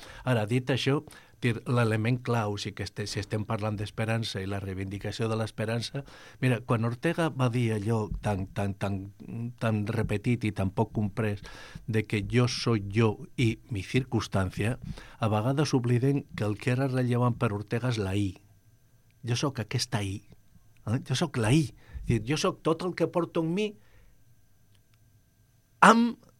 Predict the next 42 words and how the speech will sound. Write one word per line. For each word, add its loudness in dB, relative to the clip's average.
tot 4
el 2
que 2
em 4
trobo 8
ara 8
davant 4
mi, 0
davant -2
de -2
mi. -6
I 0
per 2
tant, 2
insisteix, 0
si 0
no 2
salvo 2
la 0
meva 2
circumstància, -2
no -2
em -6
salvo -6
a -6
mi. -8
És -20
dir, 2
cuidar 2
de -2
l'ambient 4
en 4
el 2
que 0
ens -2
movem, 2
cuidar 0
de 2
l'altre, -2
en 6
el 2
fons, 10